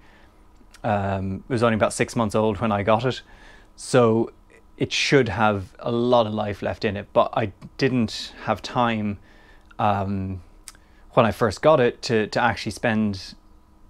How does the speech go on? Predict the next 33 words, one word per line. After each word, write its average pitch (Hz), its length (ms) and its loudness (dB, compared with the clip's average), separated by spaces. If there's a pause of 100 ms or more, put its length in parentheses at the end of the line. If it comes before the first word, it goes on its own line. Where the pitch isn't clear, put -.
(140)
you 139 120 -4
know, 101 160 -4
any, 117 280 -2 (180)
any 117 180 0
time 104 440 0
actually 101 260 -4
checking 113 420 -2
it 104 80 -2
out, 107 240 2 (640)
um, 98 500 0
before 113 360 0
I 104 40 -2
tore 104 280 0
it 98 80 -10
down. 110 260 2
I 107 80 -2
needed 107 300 -2
the 107 80 -10
space 107 320 -2
back 98 220 -6
in 101 60 -6
the 101 60 -6
garage, 127 480 2 (320)
so 107 640 0
I 117 80 -2
literally 104 520 -2 (200)
got 120 160 4
the 101 80 -8
pack 107 280 0
in, 104 340 0
tore 120 240 2
it - 80 -6
down, 101 360 -2